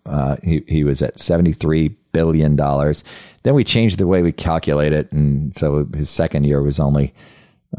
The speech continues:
uh, it was, it was just a two-quarter thing. It doesn't matter. And then in nineteen seventy-seven, the deficit was fifty-three point seven billion dollars. Then my favorite peanut farmer, Jimmy Carter, becomes president.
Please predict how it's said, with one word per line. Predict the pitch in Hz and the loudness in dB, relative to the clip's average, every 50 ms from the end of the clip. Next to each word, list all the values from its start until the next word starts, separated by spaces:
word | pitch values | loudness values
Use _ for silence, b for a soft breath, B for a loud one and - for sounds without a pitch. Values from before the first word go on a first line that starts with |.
| - - | -6 -4
uh, | 80 | -2
it | 78 78 78 | -2 0 0
was, | 78 78 76 78 80 | 0 -2 -2 -4 -4
it | - 90 | -2 -2
was | 82 78 | 0 0
just | 95 90 - - | -2 -2 -2 -2
a | 73 71 | -4 -4
two-quarter | - - - 92 78 - - 80 76 71 71 76 | -4 -4 -4 -4 -4 -2 -2 -2 0 0 -2 -2
thing. | - - 73 71 71 71 | -2 -2 -2 0 0 0
It | 67 69 71 - | -2 -2 -4 -4
doesn't | - 76 71 67 71 71 67 | -2 -2 0 0 -2 -2 -2
matter. | 71 71 71 69 69 71 | -2 -2 -2 0 0 0
And | 69 69 73 | 2 2 2
then | 80 80 | 2 2
in | 80 80 | 4 4
nineteen | 92 107 113 - 117 101 | 2 2 0 0 -2 0
seventy-seven, | - - 90 78 82 78 - - 87 78 80 80 73 | 0 0 0 0 -2 -2 0 0 0 2 2 2 0
the | 71 | 0
deficit | 67 - 80 78 - - - - 73 - | 0 0 -2 -2 -2 -4 -4 -4 -4 -2
was | 73 73 73 - - B B B B B B B B _ | -2 0 0 -2 -4 B B B B B B B B _
fifty-three | - 117 - - 113 90 - - 85 82 85 85 82 | -2 -2 0 0 -2 -2 0 0 0 2 2 0 0
point | - - 80 73 73 71 - | -2 -2 0 0 0 0 -2
seven | - - - 76 71 71 71 67 71 73 | -4 -4 -2 -2 -2 0 0 -2 -2 -2
billion | - - 78 71 73 71 69 71 | 0 0 0 0 2 2 2 2
dollars. | 69 82 90 98 101 92 82 73 69 73 - - - B B B B B B B B _ | 2 2 2 0 0 0 0 -2 -4 -6 -8 -10 -10 B B B B B B B B _
Then | - 90 92 92 | 0 2 2 2
my | 90 85 82 80 | 2 2 0 0
favorite | - 117 117 107 110 92 - - _ _ | 0 0 2 2 0 -2 -2 -6 _ _
peanut | - 131 139 127 101 80 - - | 0 2 2 2 2 0 -2 -4
farmer, | - 80 80 78 76 82 87 95 | -4 -2 0 2 2 2 2 2
Jimmy | 82 95 92 95 87 | 2 2 2 2 2
Carter, | - - - 101 104 104 92 85 76 | 0 -2 -2 0 0 0 0 0 -2
becomes | 71 78 - - 76 76 - | -2 -2 -2 -2 -2 -2 -2
president. | - - 80 73 71 73 78 78 90 - | -2 -2 -2 -2 -2 0 0 0 0 0